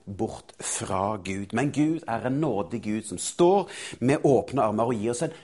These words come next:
ny sjanse. Så når vi vender oss til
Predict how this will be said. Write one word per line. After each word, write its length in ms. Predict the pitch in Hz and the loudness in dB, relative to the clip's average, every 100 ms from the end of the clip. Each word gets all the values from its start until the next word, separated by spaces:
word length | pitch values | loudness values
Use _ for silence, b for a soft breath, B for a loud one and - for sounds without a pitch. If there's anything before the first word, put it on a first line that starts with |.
| - | -2
ny 560 | 127 127 127 135 151 170 B - | 2 2 2 0 -4 -6 B -8
sjanse. 720 | - - 165 104 - - 151 - - B B | -4 0 2 2 0 -2 -2 -6 -14 B B
Så 240 | - 113 | -2 0
når 180 | 107 98 | 0 0
vi 120 | 143 196 208 | 0 0 2
vender 320 | 185 143 175 | 2 4 2
oss 160 | 135 - | -2 -2
til 320 | - 208 202 | 0 2 0